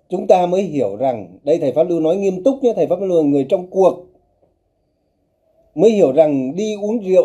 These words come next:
trong chốn quan chức, công chức, công ty không khác gì tra tấn, hành hạ. Cho nên ai muốn đâu, mệt lắm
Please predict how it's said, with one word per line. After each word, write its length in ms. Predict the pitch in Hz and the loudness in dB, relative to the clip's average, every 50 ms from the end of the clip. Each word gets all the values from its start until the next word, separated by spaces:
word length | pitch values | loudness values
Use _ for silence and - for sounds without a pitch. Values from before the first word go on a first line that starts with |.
| 143 - | 2 0
trong 220 | 196 196 202 196 - _ _ _ | -4 -4 -4 -6 -14 _ _ _
chốn 460 | - 196 196 202 226 269 294 294 294 - | -4 -2 0 0 0 0 -2 -4 -6 -4
quan 380 | - 214 214 208 202 202 196 - | 0 2 2 2 0 -4 -4 -6
chức, 120 | 277 277 - _ _ _ _ _ _ _ _ _ - | -6 -6 -8 _ _ _ _ _ _ _ _ _ -6
công 260 | 214 214 208 214 202 | -6 -6 -6 -6 -8
chức, 120 | 277 277 - _ _ _ _ _ _ _ _ _ _ - | -8 -10 -10 _ _ _ _ _ _ _ _ _ _ -6
công 200 | 214 196 190 175 | -6 -4 -4 0
ty 300 | 208 208 196 190 180 - - _ _ _ _ _ _ _ _ _ _ _ _ _ | -2 -2 -2 -2 -6 -12 -18 _ _ _ _ _ _ _ _ _ _ _ _ _
không 300 | - - 240 233 233 233 | 0 2 2 2 2 0
khác 260 | - 285 294 294 294 | 2 2 0 0 0
gì 280 | 180 165 160 156 143 143 - _ - | -4 -8 -6 -6 -8 -10 -8 _ 0
tra 260 | 233 233 233 233 240 233 - _ - | 0 2 2 0 -2 -4 -6 _ 2
tấn, 180 | 240 247 269 - - - _ _ _ _ _ _ _ _ _ _ _ _ _ _ _ _ _ _ _ _ | 2 2 2 0 -8 -16 _ _ _ _ _ _ _ _ _ _ _ _ _ _ _ _ _ _ _ _
hành 180 | 120 127 120 107 | -10 -8 -8 -6
hạ. 160 | 110 131 - - - _ _ _ _ _ _ _ _ _ _ _ _ _ _ _ _ _ _ _ _ _ _ _ _ _ _ _ _ _ _ _ _ | -8 -10 -10 -12 -18 _ _ _ _ _ _ _ _ _ _ _ _ _ _ _ _ _ _ _ _ _ _ _ _ _ _ _ _ _ _ _ _
Cho 140 | - 190 190 | -2 -2 0
nên 140 | 180 180 175 | 0 -2 -2
ai 220 | 160 175 180 175 | -2 -2 -2 -2
muốn 280 | 170 156 160 185 220 208 | 0 0 -2 0 2 2
đâu, 160 | 190 175 165 | 2 2 2
mệt 300 | 151 147 127 117 - 135 | 0 0 -2 -2 -2 -4
lắm 200 | 139 156 180 | -4 -4 -6